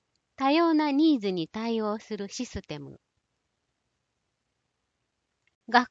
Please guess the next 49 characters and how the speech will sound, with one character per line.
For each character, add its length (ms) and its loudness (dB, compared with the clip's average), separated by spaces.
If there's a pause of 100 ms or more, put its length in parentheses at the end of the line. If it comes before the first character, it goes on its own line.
校 240 2
給 220 0
食 280 -2
セ 240 0
ン 60 -2
タ 220 -4
ー 40 -6
の 300 -8
整 320 0
備 220 -4
運 260 -2
営 260 -2
を 200 -8 (500)
ピ 240 4
ー 40 2
エ 40 -2
フ 160 -2
ア 120 4
イ 100 -2
で 140 -4
行 240 -6
う 280 -4
の 180 -8
は、 220 -8 (720)
中 200 2
国 280 0
地 160 -4
方 260 -8
で 220 -12 (180)
笠 380 0
岡 180 -2
市 160 -10
が 180 -4
実 380 -10
質 140 -8
初 320 -2
め 140 2
て 140 -10
と 140 -8
な 180 -6
り 120 -10
ま 160 -12
す。 240 -18 (1120)
新 260 4
セ 220 2
ン 60 0
タ 260 -6
ー 20 -6
は 260 -8